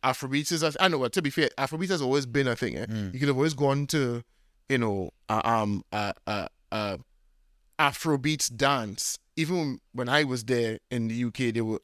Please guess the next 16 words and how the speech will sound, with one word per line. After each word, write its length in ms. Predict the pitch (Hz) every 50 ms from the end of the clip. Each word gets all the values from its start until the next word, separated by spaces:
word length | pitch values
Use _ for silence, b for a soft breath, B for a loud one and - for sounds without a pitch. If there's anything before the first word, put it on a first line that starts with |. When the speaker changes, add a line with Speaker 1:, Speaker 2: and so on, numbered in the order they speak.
| -
Speaker 1:
Afrobeats 580 | 131 127 120 - - 123 117 120 123 113 - -
dance, 400 | - 123 113 107 - - - -
dances, 560 | - - - 143 139 147 143 - 127 104 87 - - 107
dance 220 | - 123 123 113
Speaker 2:
Mm, 60 | 120 123
Speaker 1:
parties, 200 | 123 107 110 104
Speaker 2:
yeah. 60 | 95
Speaker 1:
right? 180 | 107 139 165 b b b b b b b b
South 240 | - - 190 - -
Africans 500 | 165 160 - 151 139 151 151 147 139 139
used 140 | 143 - -
to 80 | 147
be, 120 | 135 127 -
always 300 | 160 147 139 147 156 147
into 180 | 165 160 143 160
be, 260 | 139 143 139 139 135